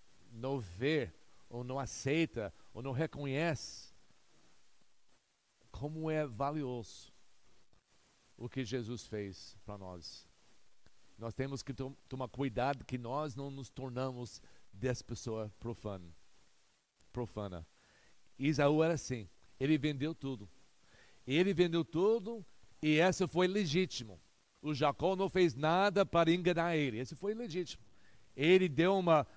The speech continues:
ah, uma refeição, uma refeição simples. E ele trocou todas as coisas boas que ele ia receber.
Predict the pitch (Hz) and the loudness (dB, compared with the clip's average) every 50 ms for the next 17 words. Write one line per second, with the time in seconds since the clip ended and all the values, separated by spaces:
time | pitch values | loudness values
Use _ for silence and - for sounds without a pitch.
0 | - - - - 127 135 - - 196 247 240 262 220 185 233 226 - 233 220 175 | -20 -14 -4 0 0 0 0 2 0 2 2 4 6 6 6 6 8 4 4 4
1 | - - 165 151 131 104 - - - - _ - - - - - - 190 220 202 | 4 2 2 2 2 -2 -8 -16 -20 -20 _ -20 -20 -20 -20 -20 -16 -8 -4 0
2 | 175 214 208 220 208 156 - 220 196 - - - 220 220 214 - - 120 107 - | 0 0 2 2 0 0 -2 -6 -6 -6 0 2 2 2 2 -2 -4 -10 -8 -8
3 | - - - - - - - - - - - - - - - - - - - - | -10 -14 -14 -16 -20 -20 -20 -20 -20 -20 -18 -20 -20 -20 -20 -20 -20 -20 -20 -20
4 | - - 127 131 131 131 139 151 165 180 185 190 165 - - 151 156 156 139 - | -14 -6 -2 -2 0 2 4 6 6 6 6 6 2 -2 -2 0 2 2 0 -2
5 | - - 143 160 170 180 185 180 151 - - - - - _ _ _ - 160 170 | -2 2 4 4 6 4 4 2 -2 -10 -18 -20 -20 -20 _ _ _ 0 2 2
6 | 180 180 175 143 156 151 - - - 139 151 156 135 151 151 117 107 107 92 95 | 2 2 0 -2 -4 -6 -6 -4 -2 0 0 0 0 -2 -4 -4 -8 -10 -2 0
7 | 139 147 147 131 120 107 - - - 120 123 127 131 135 139 135 123 95 135 135 | 2 2 2 2 0 -4 -6 -6 -4 -4 -2 0 0 0 0 0 -2 -2 -4 -6
8 | - - 139 127 104 95 113 113 101 80 | -4 -6 -6 -6 -4 -4 -4 -4 -4 -6